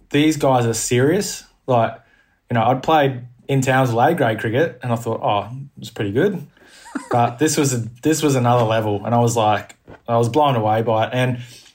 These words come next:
I actually remember, I think I was going to the toilet one night and I just sort of thought to myself, "This is an opportunity. This is a real opportunity for me to, uh, make something, uh, of myself." I mean, at that stage, I was, like,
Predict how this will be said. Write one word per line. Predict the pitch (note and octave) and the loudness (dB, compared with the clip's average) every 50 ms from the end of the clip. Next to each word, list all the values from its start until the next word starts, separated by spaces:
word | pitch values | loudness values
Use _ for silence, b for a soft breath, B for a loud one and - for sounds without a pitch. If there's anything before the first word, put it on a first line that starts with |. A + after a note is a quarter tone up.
| B - | B 0
I | - C#3 | 0 2
actually | E3 E3 - D3 D3 | 2 0 0 0 0
remember, | C#3 B2+ C3 C3+ C#3 C#3 C3+ | 2 2 2 2 2 4 4
I | B2+ A#2+ A#2+ A#2 - - - _ _ _ _ _ _ _ _ - - B2+ | 2 2 2 0 -4 -10 -20 _ _ _ _ _ _ _ _ -8 -4 -2
think | C3+ C#3+ | 0 2
I | C#3+ | 2
was | C3 A#2+ | 0 0
going | A#2+ B2+ A#2+ B2 A#2+ A#2+ | 0 0 0 2 0 0
to | A#2+ A#2+ | 0 -2
the | A2 | -4
toilet | G#2+ - A#2+ A#2 A#2+ A#2+ A#2+ A#2 A#2+ - - _ _ _ _ _ _ _ _ _ _ _ _ _ _ _ _ _ | -2 0 2 2 4 4 2 0 -2 -8 -16 _ _ _ _ _ _ _ _ _ _ _ _ _ _ _ _ _
one | - B2 B2+ A#2+ A#2+ | -2 0 0 2 2
night | A#2+ A#2 A#2+ A#2 A2+ - - - - | 2 4 2 2 0 -2 -4 -6 -4
and | B2 A#2+ | 0 0
I | A#2+ A2+ | 0 0
just | A#2 A#2+ A#2+ - | 0 -2 -2 -2
sort | - A2+ | -2 -4
of | A2+ G#2+ | -4 -2
thought | - B2 A#2+ A#2 | -2 -2 -2 0
to | A#2 | -2
myself, | A2+ A2+ A2 - - A2+ A2 A2 | -4 -4 -2 0 0 -2 0 0
"This | - D3 C#3+ C#3 | -2 -2 -2 -2
is | B2+ | 0
an | A#2+ A#2+ | 0 0
opportunity. | - B2+ A#2+ - - A2+ A2+ B2 C#3+ E3 F#3 F#3 F3+ - b b b b b b b b b b b b _ - | 0 0 -2 -4 -4 -2 0 2 2 2 0 -2 -4 -8 b b b b b b b b b b b b _ -4
This | C#3 C3 C3 | -2 -2 0
is | C3 A#2 | -2 -2
a | A#2+ A2+ | 0 0
real | A2+ C3 C3+ B2+ B2 | 2 2 4 4 2
opportunity | A#2 A#2+ A#2+ - B2 A#2+ A#2+ A#2+ | 0 -2 -4 -2 0 0 2 0
for | A#2 A#2+ A#2 | 0 -2 -2
me | A#2 A2+ A2+ A2 | -2 -2 -2 -2
to, | G#2+ - A#2 A2 A2 A2 G#2+ G#2+ b b b b b b _ | -2 -2 0 0 2 0 0 -2 b b b b b b _
uh, | - A#2 A2+ A2+ | -4 -2 -2 -2
make | A2+ A2 A2 A2+ B2 | -2 -2 -2 -4 -4
something, | - - A#2+ A2+ A#2 A2 G#2+ G#2+ G#2+ A2+ - - _ - | -4 -4 -4 -2 -4 -4 -4 -6 -6 -10 -12 -14 _ -4
uh, | A#2+ A2+ A2 A2 | -2 -2 -2 -2
of | A2 A2+ G#2+ | -2 -2 -2
myself." | A#2 A#2 - A#2 A2+ A#2 | -4 -2 -2 -2 -2 0
I | B2+ A#2+ | 0 2
mean, | B2 A#2+ A#2+ A#2 A#2+ - - | 2 2 2 0 -2 -2 -2
at | C#3+ C#3+ C#3 | 0 2 2
that | C3 B2 - | 0 0 0
stage, | - - C3 C3 B2+ B2+ A#2+ | 0 0 2 2 2 2 0
I | B2+ A#2 | 0 0
was, | A2+ A#2 G#2 A2+ | 0 0 0 0
like, | A2+ A2+ A2+ A2 | 0 0 0 -2